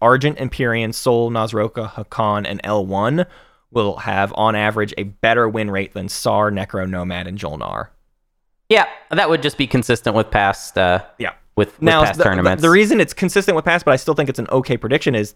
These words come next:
Speaker 1: because the highest one would, is always, like, they don't get any games in, but this is the year where those good factions uh, have the chance to actually prove themselves as good factions rather than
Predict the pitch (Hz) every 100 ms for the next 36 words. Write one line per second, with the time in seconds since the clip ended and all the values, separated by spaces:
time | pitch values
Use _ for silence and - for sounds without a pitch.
0 | _ 135 - 139 120 110 - - _ _
1 | 127 - 160 165 - 131 120 110 127 120
2 | - 123 113 117 113 110 107 101 95 -
3 | _ - 107 110 107 120 110 104 98 135
4 | 139 101 90 90 - 117 - 110 113 165
5 | 214 117 104 110 107 104 107 107 117 107
6 | 113 107 - 110 - - _ _ _ -
7 | - 135 135 127 113 - 139 123 - 104
8 | 117 - 113 - 127 104 101 92 82 92
9 | 92 80 - 69 - 76 110 104 101